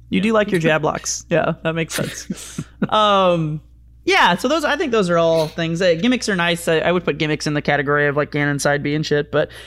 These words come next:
Speaker 1: um, but yeah, those are, yeah, yeah. Is that it
Speaker 2: Yeah.
Speaker 1: for you,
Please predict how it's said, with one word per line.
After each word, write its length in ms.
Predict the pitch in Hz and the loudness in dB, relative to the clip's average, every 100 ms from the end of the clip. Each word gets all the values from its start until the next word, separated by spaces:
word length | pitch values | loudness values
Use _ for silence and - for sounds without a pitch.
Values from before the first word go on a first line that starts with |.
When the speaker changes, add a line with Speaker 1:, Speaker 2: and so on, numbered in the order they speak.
| - - | -14 0
Speaker 1:
um, 560 | 180 180 170 160 156 - - | 2 4 2 0 -4 -6 0
but 80 | 381 | 0
yeah, 140 | 403 - | 0 -2
those 140 | 392 | -4
are, 140 | 392 - | -4 -6
yeah, 100 | 392 370 - - - _ _ _ _ | -12 -14 -16 -20 -20 _ _ _ _
yeah. 60 | 359 | -8
Is 60 | - - - - _ _ _ _ - | -8 -10 -20 -20 _ _ _ _ 0
that 120 | 254 | 2
it 40 | |
Speaker 2:
Yeah. 60 | 349 | 2
Speaker 1:
for 60 | 254 | 2
you, 180 | 269 | 2